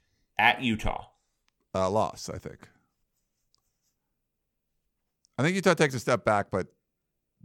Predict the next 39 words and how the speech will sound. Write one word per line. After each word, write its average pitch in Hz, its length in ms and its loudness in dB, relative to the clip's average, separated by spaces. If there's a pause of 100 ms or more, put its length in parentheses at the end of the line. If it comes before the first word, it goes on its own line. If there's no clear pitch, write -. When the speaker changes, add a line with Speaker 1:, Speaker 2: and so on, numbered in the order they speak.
Speaker 2:
they're, 110 200 -4
they're 131 140 0
tough 135 240 -2
to 101 100 -6
beat 85 240 -12
there. 50 220 -14 (1500)
Speaker 1:
God, - 340 -8 (120)
this 156 220 -2
is 170 160 2
one 165 180 0
where 147 80 -4
the 127 80 -4
Clay 127 220 2
Helton 110 260 -2
effect 101 360 -8
comes 95 220 -6
in 110 160 -4
for 95 200 -8
me 82 80 -14
because, 101 340 -6
Speaker 2:
Right. 92 160 -2
Speaker 1:
yeah, 113 300 2
you're, 92 180 -12 (160)
I 73 240 -6
think 123 220 -2
they 113 120 0
should 127 380 -4
beat 104 280 -6
Utah. 101 580 -6
Utah's 107 320 -8
not 107 160 -4
gonna 110 100 -10
be 101 80 -6
very 90 220 -8
good 104 200 -6
this 90 200 -14
year. 82 200 -10 (720)
Um, 85 580 -4 (140)
but 95 400 0